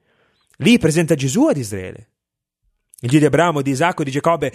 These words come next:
il Dio dei nostri padri ha glorificato il suo servo Gesù, che voi metteste nelle mani di Pilato e rinnegaste davanti a lui, mentre egli aveva giudicato di liberarlo, ma voi rinnegaste il santo, il giusto, e chiedeste che vi fosse concesso un omicida e uccideste il principe della vita che Dio ha risuscitato dai morti.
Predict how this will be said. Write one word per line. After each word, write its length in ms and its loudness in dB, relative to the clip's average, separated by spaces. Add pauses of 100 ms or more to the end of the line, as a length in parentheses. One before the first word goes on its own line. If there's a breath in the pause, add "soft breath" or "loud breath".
(140 loud breath)
il 140 -6
Dio 140 0
dei 80 -2
nostri 300 -6
padri 260 -2
ha 40 0
glorificato 580 -2
il 80 -2
suo 300 -2
servo 360 -2
Gesù, 480 -2 (220 loud breath)
che 80 -10
voi 140 0
metteste 320 -2
nelle 120 -4
mani 140 -2
di 100 -2
Pilato 420 0
e 40 0
rinnegaste 460 -2
davanti 200 -4
a 40 2
lui, 220 2 (320 loud breath)
mentre 480 0
egli 360 0
aveva 300 0
giudicato 600 -2
di 120 -4
liberarlo, 580 0
ma 120 0
voi 300 0 (120)
rinnegaste 520 -2
il 60 -2
santo, 340 -2
il 120 -2
giusto, 520 -2 (180 loud breath)
e 100 -6
chiedeste 440 -2
che 120 -4
vi 100 -4
fosse 280 -4
concesso 400 -4
un 60 -4
omicida 520 -2 (180 loud breath)
e 60 -6
uccideste 580 -2
il 80 -4
principe 400 -4
della 160 2
vita 240 0
che 160 -6
Dio 240 -2
ha 60 4
risuscitato 440 -4
dai 100 -2
morti. 380 -4